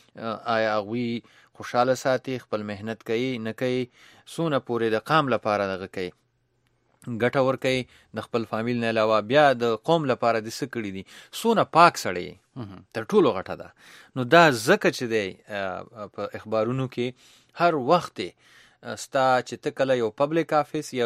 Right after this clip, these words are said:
یو ذمهواره، آه، آه، چارواکی جوړیږي او مهم. بیا پریزیډنټ، صدر، دا خو تر ټولو غټه څوکۍ ده په امریکا کې. نو هم دغه چاڼ به په تا په سیم لګېدلی وي. مهم. که تا،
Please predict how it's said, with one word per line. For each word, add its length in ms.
یو 140
ذمهواره، 520
آه، 400
آه، 180
چارواکی 640
جوړیږي 500
او 60
مهم. 120
بیا 120
پریزیډنټ، 540
صدر، 200
دا 60
خو 160
تر 160
ټولو 340
غټه 220
څوکۍ 260
ده 160
په 120
امریکا 320
کې. 160
نو 100
هم 220
دغه 180
چاڼ 300
به 80
په 120
تا 160
په 120
سیم 220
لګېدلی 560
وي. 80
مهم. 220
که 100
تا، 240